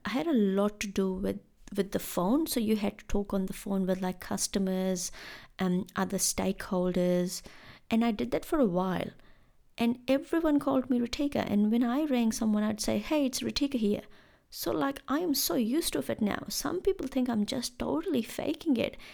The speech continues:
and, and calling myself Ritika when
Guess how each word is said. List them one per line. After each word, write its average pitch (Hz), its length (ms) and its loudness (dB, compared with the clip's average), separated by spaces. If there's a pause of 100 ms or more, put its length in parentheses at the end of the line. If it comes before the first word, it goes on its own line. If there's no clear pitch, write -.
(220)
and, 220 300 0
and 214 240 -2
calling 269 360 0
myself 220 440 0
Ritika 226 520 -2
when 196 280 -2